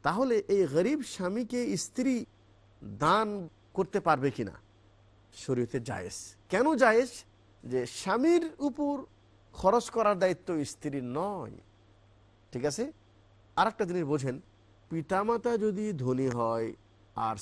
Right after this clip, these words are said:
ছেলে যদি গরিব হয়, তাহলে পিতামাতা যাকাতটা ছেলেকে দিতে পারবে। কারণ ছেলে যদি বড় হয়ে যায়, ছোট হলে তো তাহলে হবে না, বড় হয়ে গেছে, এখন ছেলে নিজেই স্বয়ংসম্পন্ন, তাহলে এই ছেলেকে, এই ছেলেকে ভরণ পোষণের দায়িত্ব পিতার নাই।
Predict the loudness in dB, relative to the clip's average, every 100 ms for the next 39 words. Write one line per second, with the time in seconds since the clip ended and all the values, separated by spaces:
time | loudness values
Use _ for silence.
0 | -12 -4 0 2 0 0 0 2 2 2
1 | 0 -4 -4 -4 -8 -14 _ -20 -20 -20
2 | -8 -4 -2 -2 -4 -4 -2 -2 -2 -2
3 | -2 -2 -2 -2 -4 -6 -6 -10 -4 -4
4 | -2 -4 -4 -6 -8 -8 -14 -18 _ _
5 | -20 -20 -6 -4 -2 -4 -12 _ _ -20
6 | -2 0 2 0 0 0 2 0 -2 -8
7 | -6 -2 0 0 -4 -6 -2 0 0 -2
8 | -6 -4 -2 0 2 2 0 -2 -10 -14
9 | _ _ -10 -8 -4 -4 -2 2 4 4
10 | 2 0 0 -2 0 -2 -2 -4 -8 _
11 | -20 -6 -2 0 2 4 4 4 0 2
12 | 2 0 -4 -2 0 0 0 2 2 2
13 | 2 2 2 -2 -4 0 0 0 -2 -4
14 | -4 -2 -2 -2 -4